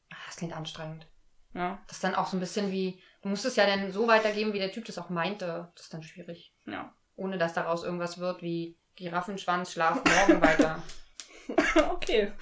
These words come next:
Speaker 2: Was hast du denn für, äh
Speaker 1: Ich habe an dieses Flüsterspiel gerade
Speaker 2: Ja.
Speaker 1: gedacht. Was ist denn das? Warum vergesse ich in letzter Zeit immer, wie das heißt?
Speaker 2: Stilles Wörtchen?
Speaker 1: Stille Post.
Speaker 2: Stille Post.
Speaker 1: Stilles Wörtchen, auch geil.
Speaker 2: Kommst
Speaker 1: Komm,
Speaker 2: du,
Speaker 1: wir reden
Speaker 2: glaub ich,
Speaker 1: mal
Speaker 2: bei
Speaker 1: Stilles Wörtchen. Nein, das war das Stille Örtchen.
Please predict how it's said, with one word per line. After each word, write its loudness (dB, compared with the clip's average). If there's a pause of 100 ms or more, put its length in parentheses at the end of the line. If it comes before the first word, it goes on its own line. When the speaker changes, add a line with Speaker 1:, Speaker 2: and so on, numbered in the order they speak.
(120)
Speaker 2:
Was 2
hast 2
du 0
denn 8
für, 10
äh 4
Speaker 1:
Ich 0
habe 6
an 8
dieses 4
Flüsterspiel 0
gerade -6
Speaker 2:
Ja. 4
Speaker 1:
gedacht. -4 (140)
Was -18
ist -4
denn 4
das? 0
Warum 6
vergesse -2
ich 2
in 4
letzter 0
Zeit -2
immer, 0
wie -2
das -10
heißt? -4
Speaker 2:
Stilles -6
Wörtchen? -4 (180)
Speaker 1:
Stille 0
Post. 4
Speaker 2:
Stille -4
Post. -16 (200)
Speaker 1:
Stilles -2
Wörtchen, 0
auch 2
geil. -2 (240)
Speaker 2:
Kommst -
Speaker 1:
Komm, 8
Speaker 2:
du, 6
Speaker 1:
wir 8
reden 10
Speaker 2:
glaub 12
ich, 12
Speaker 1:
mal 10
Speaker 2:
bei 4
Speaker 1:
Stilles 4
Wörtchen. 8
Nein, 6
das -4
war 2
das -2
Stille 2
Örtchen. 0